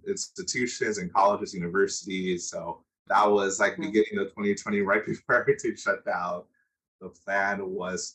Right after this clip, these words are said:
Speaker 1: to go to different, uh, they have conferences for all of these, go to different conferences, talk to people about it, recruit them to see if they'd be interested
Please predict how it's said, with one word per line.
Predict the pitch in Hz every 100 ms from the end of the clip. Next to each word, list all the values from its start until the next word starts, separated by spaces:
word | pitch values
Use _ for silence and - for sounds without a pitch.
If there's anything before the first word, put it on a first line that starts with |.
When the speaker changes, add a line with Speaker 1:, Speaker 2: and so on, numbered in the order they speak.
| -
Speaker 1:
to | 104 95 92 87
go | 95 98
to |
different, | 92 98 - 98 90
uh, | - 87 - _ -
they | 104
have | 104 101
conferences | - 107 104 101 101 -
for | 95
all | 92
of | 90
these, | 90 85
go | 104 101
to |
different | 95 90 90
conferences, | 110 110 107 104 104 98 - _ _ -
talk | 104
to | -
people | 110 104
about | 98 95
it, | 92
recruit | 87 - 104 -
them | 95 92
to |
see | 90 104 95
if |
they'd | 98
be | 92 87
interested | 98 104 - 101 95 95